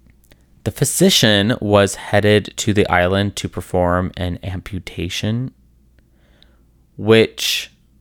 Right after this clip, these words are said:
is one of the reasons why I could never live in such a remote part of the world. If I need an amputation to save my arm or my life,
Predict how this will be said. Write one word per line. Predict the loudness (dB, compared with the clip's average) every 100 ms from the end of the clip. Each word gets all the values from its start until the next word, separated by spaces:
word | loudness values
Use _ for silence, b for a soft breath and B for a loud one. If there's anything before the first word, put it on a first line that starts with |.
| _ _ _ _ _ _ _ _ _ _
is | 2 2
one | 2 4 4
of |
the | 4
reasons | 4 2 0
why | 2 4 4 4 2
I | -2
could | -2
never | -2 -2 0
live | 0 0 -2
in | -4
such | -6 -6 -4
a |
remote | -4 -2 -4
part | -4 -6
of | -4
the | -4
world. | -2 0 0 -4 b b b b b b b
If | -6
I | -2 -2
need | -2 -2
an | 0
amputation | 0 -2 -2 -4 -4 -4 -6
to | -6
save | -4 -4
my | -4 -6
arm | -2 0 0 -2 -6
or | -4
my | -4
life, | -2 0 0 -4